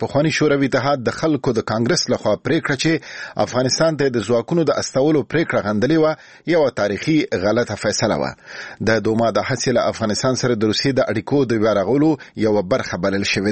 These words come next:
ده. دوی وایي، له افغانستان او نور ګاونډیانو سره د روسیې ښې او دوستانه اړیکې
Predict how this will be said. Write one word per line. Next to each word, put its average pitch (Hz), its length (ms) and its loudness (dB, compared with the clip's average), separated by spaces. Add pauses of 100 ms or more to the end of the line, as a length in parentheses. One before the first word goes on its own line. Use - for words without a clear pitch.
ده. 104 60 -2 (440)
دوی 127 220 2
وایي، 147 220 2
له 135 120 2 (120)
افغانستان 131 480 0 (120)
او 117 120 2
نور 117 240 2
ګاونډیانو 110 560 0
سره 120 120 0
د 104 160 -2
روسیې 127 320 0
ښې 165 160 0 (140)
او 104 80 2
دوستانه 113 400 -2
اړیکې 107 420 0